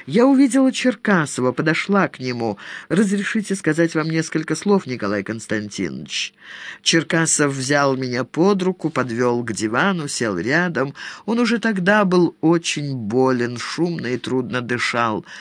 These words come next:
"Хочется поблагодарить вас за письмо об Александре Осиповиче Гавронском, начальнику С Ж Д Л".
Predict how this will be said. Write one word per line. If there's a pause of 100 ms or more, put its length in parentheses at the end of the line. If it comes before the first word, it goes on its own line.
(460)
"Хочется
поблагодарить
вас
за
письмо
об
Александре
Осиповиче
Гавронском, (440)
начальнику (400)
С
Ж
Д
Л".